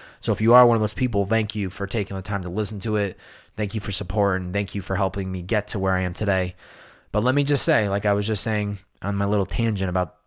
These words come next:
eight, ten minutes ago, I'm still just getting started. I still got a lot to learn. I still got a lot inside me to go.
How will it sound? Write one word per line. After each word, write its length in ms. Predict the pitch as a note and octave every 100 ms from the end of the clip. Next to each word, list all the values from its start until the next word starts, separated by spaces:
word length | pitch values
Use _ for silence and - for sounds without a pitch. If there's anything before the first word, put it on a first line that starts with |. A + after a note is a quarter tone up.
| -
eight, 200 | G#2+ G#2
ten 200 | A2 G#2
minutes 240 | G#2+ G#2
ago, 260 | F#2 F2 E2+ - _ _ _ _ _ _ _ _ _ _ - A#2
I'm 100 | A#2
still 200 | C3+ B2+
just 220 | A#2 -
getting 160 | A2+
started. 420 | G2+ G2+ G2 F2+ F#2+ _ _ _ _ -
I 60 | G2+
still 200 | B2 A2
got 160 | G#2+
a 80 | G2+
lot 200 | G2+ G#2+
to 100 | A2
learn. 400 | G#2 G#2+ G#2+ A#2 _ _ _ _
I 40 | -
still 160 | A2+
got 120 | G2+ F#2+
a 60 |
lot 320 | F2 F#2+ G2
inside 360 | G2 F#2+ G#2 G2+
me 80 | G2
to 60 | F2+
go. 440 | F#2+ F#2+ F#2+